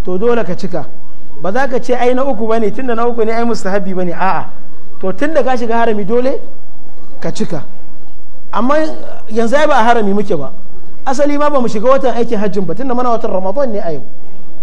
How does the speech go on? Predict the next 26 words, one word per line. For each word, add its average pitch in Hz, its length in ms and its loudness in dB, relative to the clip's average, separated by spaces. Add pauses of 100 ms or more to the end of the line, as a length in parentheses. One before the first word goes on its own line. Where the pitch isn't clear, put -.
(640)
Kuna 233 180 0
jina 220 220 0
da 202 80 0
kyau 208 180 0
ko? 233 220 0 (260)
Amma 214 240 0
watan 294 300 0
Shawwal 226 440 0
su - 140 0
ne 254 80 0
watannin 185 360 0
aikin 196 180 0
hajji. 156 300 0 (340)
To 190 80 0
yanzu 214 220 0
yana 285 280 0
wajibi 208 500 0
ne 202 80 0
a 147 100 0
kanmu 139 280 0 (1000)
ga 190 100 0
wanda 226 260 0
bai 165 120 0
taɓa 185 220 0
zuwa 143 260 0
ba. - 100 0